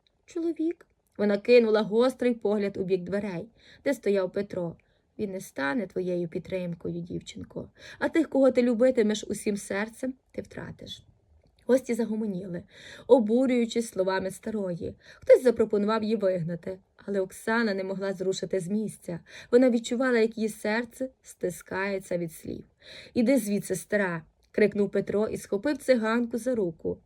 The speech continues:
щоб вивести її з ресторану. Та перш ніж вийти,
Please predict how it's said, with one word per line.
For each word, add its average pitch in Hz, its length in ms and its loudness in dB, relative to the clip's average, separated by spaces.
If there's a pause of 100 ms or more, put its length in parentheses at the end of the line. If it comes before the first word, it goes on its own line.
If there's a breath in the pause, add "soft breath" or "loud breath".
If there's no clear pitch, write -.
щоб 220 340 -6
вивести 196 440 -2
її 190 120 -4
з 175 60 -6
ресторану. 180 800 -4 (320 loud breath)
Та 370 120 -4
перш 269 260 2
ніж 226 220 0
вийти, 226 420 -4